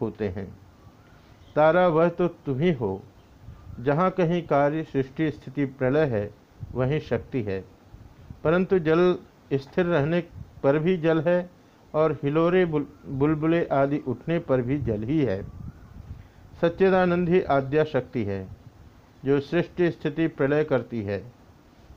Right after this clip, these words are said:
जैसे कप्तान जब कोई काम नहीं करते तब भी वही है, जब पूजा करते हैं तब भी वही है, और जब वे लाट साहब के पास जाते हैं तब भी वही है, केवल उपाधि का भेद है।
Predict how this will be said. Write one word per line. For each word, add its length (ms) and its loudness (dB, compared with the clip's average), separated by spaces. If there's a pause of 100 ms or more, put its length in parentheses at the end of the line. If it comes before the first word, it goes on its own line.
(120)
जैसे 320 2
कप्तान 560 0
जब 220 0
कोई 180 0
काम 300 0
नहीं 260 -2
करते 540 -2 (440)
तब 80 2
भी 240 2
वही 280 2
है, 300 -2 (520)
जब 240 0
पूजा 300 2
करते 400 -2
हैं 220 -2
तब 100 0
भी 220 0
वही 280 2
है, 240 -4 (380)
और 220 0
जब 180 0
वे 380 0 (340)
लाट 300 2
साहब 440 0
के 100 0
पास 320 0
जाते 400 -2
हैं 300 -4 (360)
तब 80 2
भी 220 0
वही 320 0
है, 200 -4 (480)
केवल 280 2
उपाधि 540 0
का 200 0
भेद 280 -2
है। 260 -8